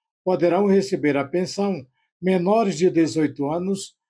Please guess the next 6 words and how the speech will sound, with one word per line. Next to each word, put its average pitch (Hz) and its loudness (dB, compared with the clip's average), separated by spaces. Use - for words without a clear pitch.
filhos 226 2
de 202 -2
mulheres 175 0
vítimas 175 -2
de 151 -8
feminicídio, 160 -8